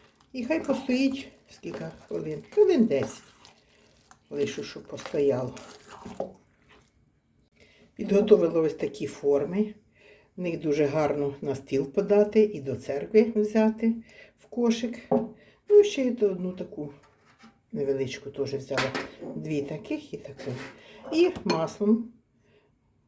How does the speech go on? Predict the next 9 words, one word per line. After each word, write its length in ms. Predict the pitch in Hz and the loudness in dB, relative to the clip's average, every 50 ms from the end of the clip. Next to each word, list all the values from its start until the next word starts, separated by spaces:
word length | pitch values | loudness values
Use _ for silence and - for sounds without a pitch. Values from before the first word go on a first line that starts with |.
| - 226 | -2 0
вершковим 600 | 240 - - 226 - - 269 262 262 254 233 208 | 0 2 4 4 4 4 4 2 2 2 2 2
гарненько, 540 | 208 202 196 196 208 226 254 254 - - - | 2 0 0 2 4 4 4 4 2 4 8
ось 220 | 214 - - - | 8 8 8 6
так 180 | - - - 170 | 2 -2 -8 -10
я 60 | 160 | -8
їх 240 | 165 175 - - - - - - - - - - - - - - | -8 -8 -10 -6 -2 -2 4 4 4 4 4 0 -8 -14 -16 -14
змащую. 840 | - 160 156 160 156 143 135 131 - - - - - 135 127 - - - - - - - _ _ _ _ _ _ _ _ _ - - - - - - - - - | -12 -10 -8 -4 -4 -2 2 2 2 2 2 -4 -6 -6 -6 -6 -8 -12 -16 -20 -20 -20 _ _ _ _ _ _ _ _ _ -12 -6 -4 -4 -4 -4 -6 -14 -16
Густенько 840 | - - - - 151 - - - 233 156 151 - - - - - - - | -16 -12 -8 -8 -8 -8 -4 0 2 6 8 8 8 8 4 -4 -10 -12
так. 240 | 143 131 - - | -12 -14 -14 -16